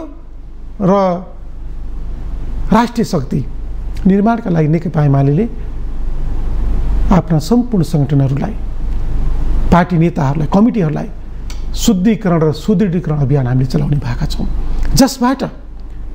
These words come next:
यो, जसबाट पार्टी नेताहरू, पार्टी सदस्यहरू, पार्टी कमिटीहरूलाई हामीले अब वैचारिक हिसाबले, राजनीतिक हिसाबले, साङ्गठनिक हिसाबले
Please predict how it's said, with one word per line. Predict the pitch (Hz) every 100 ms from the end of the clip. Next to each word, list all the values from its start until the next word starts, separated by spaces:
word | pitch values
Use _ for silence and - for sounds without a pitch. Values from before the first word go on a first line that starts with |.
| -
यो, | 208 185 - - - - - -
जसबाट | 226 - 175 156 - - - -
पार्टी | 175 160 151
नेताहरू, | 143 143 156 160 175
पार्टी | 175 147
सदस्यहरू, | - 147 165 180 -
पार्टी | 214
कमिटीहरूलाई | 233 - 453 277 156 135 - - - - - -
हामीले | 160 151 147
अब | 175 208 339 - - - -
वैचारिक | 151 151 156 190
हिसाबले, | 170 156 190 185 208 - - - - - - - - - 165
राजनीतिक | 147 151 160
हिसाबले, | 160 202 196 208 220 - - -
साङ्गठनिक | - - 175 147 180 131
हिसाबले | 214 196 202 196